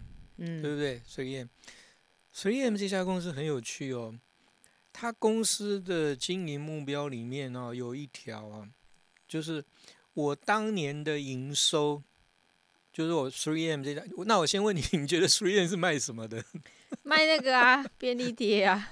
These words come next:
Speaker 2: 有吗？
Speaker 1: 便利贴。
Speaker 2: 他马桶刷也在卖哦。
Speaker 1: 哦，对了，他还有，哦，他还有卖除湿机，我想起来了。
Speaker 2: 嗯。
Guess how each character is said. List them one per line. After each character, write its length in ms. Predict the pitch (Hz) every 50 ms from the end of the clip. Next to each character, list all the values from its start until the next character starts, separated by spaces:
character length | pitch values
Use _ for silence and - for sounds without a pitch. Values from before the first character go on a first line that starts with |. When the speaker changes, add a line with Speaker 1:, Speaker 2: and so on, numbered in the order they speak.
| - -
Speaker 2:
有 200 | - 180 180 202
吗？ 340 | 208 226 240 247 254 247 226
Speaker 1:
便 20 |
利 60 | 208 -
贴。 0 | - _ _ _ _ _ -
Speaker 2:
他 100 | 262 262
马 160 | 247 214 240
桶 220 | - - 208 165
刷 260 | - - 226 208 220 208
也 80 | 170
在 160 | 156 190 185
卖 340 | 190 202 220 208 196 185 175
哦。 240 | 170 160 156 165 185 - - - - - -
Speaker 1:
哦， 140 | - 190 196
对 240 | 190 - 240 240 220
了， 200 | 196 190 180 190
他 140 | 208 226 220
还 100 | 220 214
有， 80 | 208 202
哦， 200 | - - 240 254
他 140 | 262 277 285
还 80 | 285 269
有 60 | 254
卖 120 | 254 247
除 180 | 240 - 202 190
湿 220 | 196 185 185 196
机， 220 | 185 185 185 185 175
我 100 | 170 165
想 180 | 170 160 151 160
起 120 | 156 165
来 60 | 151 -
了。 60 | - 202
Speaker 2:
嗯。 680 | 214 214 196 180 160 147 135 127 123 127 131 139